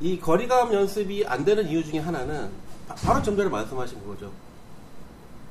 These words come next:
항상 우리가 일정하게 갖고 있어 관리할 수 있는 기준이 없는 거죠.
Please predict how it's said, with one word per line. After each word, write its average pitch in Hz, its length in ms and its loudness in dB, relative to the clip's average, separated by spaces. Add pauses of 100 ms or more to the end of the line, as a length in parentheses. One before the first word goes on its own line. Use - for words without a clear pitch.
(320)
항상 233 400 2
우리가 175 200 4
일정하게 185 500 2
갖고 110 320 -4
있어 - 180 -4
관리할 143 320 -2
수 147 100 -10
있는 - 140 -10
기준이 - 260 -8
없는 95 180 -8
거죠. - 760 -12